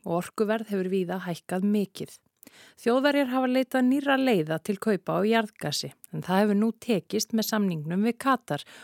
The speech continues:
og orkufyrirtækið Qatar Energy. En orkumálaráðherra landsins, Saad Sherita Al-Kabi, er einnig forstjóri fyrirtækisins. Asíuríki eru helstu kaupendur jarðgas frá Katar, en fremst í flokki eru Kína, Japan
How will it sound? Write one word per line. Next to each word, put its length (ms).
og 160
orkufyrirtækið 880
Qatar 540
Energy. 480
En 160
orkumálaráðherra 1040
landsins, 720
Saad 500
Sherita 600
Al-Kabi, 880
er 160
einnig 480
forstjóri 640
fyrirtækisins. 840
Asíuríki 880
eru 160
helstu 400
kaupendur 500
jarðgas 560
frá 220
Katar, 420
en 100
fremst 400
í 60
flokki 480
eru 100
Kína, 560
Japan 640